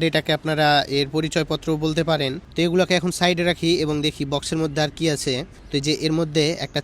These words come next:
চার্জার দেখতে পাচ্ছি, তো আরেকটা কি আছে যেন মনে হচ্ছে, ওইটা আমি বাইরে বের করে দেখি। কিরে, দুইটা চার্জার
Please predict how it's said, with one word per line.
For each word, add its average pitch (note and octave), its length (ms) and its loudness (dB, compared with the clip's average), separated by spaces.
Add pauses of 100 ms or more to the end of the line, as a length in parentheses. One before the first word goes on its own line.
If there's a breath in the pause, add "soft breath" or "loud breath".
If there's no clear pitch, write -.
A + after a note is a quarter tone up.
চার্জার D#3 420 0
দেখতে D3+ 220 -6
পাচ্ছি, D3+ 340 -2 (300)
তো D#3+ 60 0 (220)
আরেকটা E3+ 280 0 (100)
কি F#3+ 80 -2 (120)
আছে F3+ 240 0
যেন F#3+ 120 4 (120)
মনে F3+ 180 2
হচ্ছে, F3 240 0 (260)
ওইটা D#3 160 -2 (100)
আমি E3 100 2 (100)
বাইরে D#3+ 220 6
বের E3 160 0
করে D#3+ 120 0 (100)
দেখি। D3 240 -2 (520 loud breath)
কিরে, E3+ 180 0 (120)
দুইটা F#3 260 2 (100)
চার্জার F3 280 2